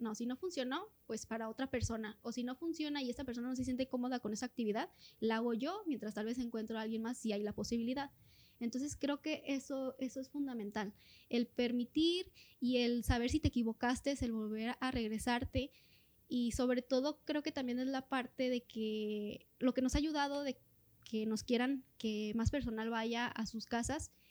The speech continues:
es eso también, valorar el trabajo del personal. Creo que hoy en día no se valora mucho el sector de personal doméstico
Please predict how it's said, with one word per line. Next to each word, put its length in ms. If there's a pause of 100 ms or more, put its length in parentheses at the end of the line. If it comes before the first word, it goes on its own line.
(240)
es 320
eso 260
también, 340 (160)
valorar 640 (100)
el 140
trabajo 460
del 160
personal. 600 (180)
Creo 220
que 120
hoy 180
en 140
día 260
no 160
se 100
valora 360
mucho 440 (380)
el 140
sector 420
de 340
personal 440
doméstico 600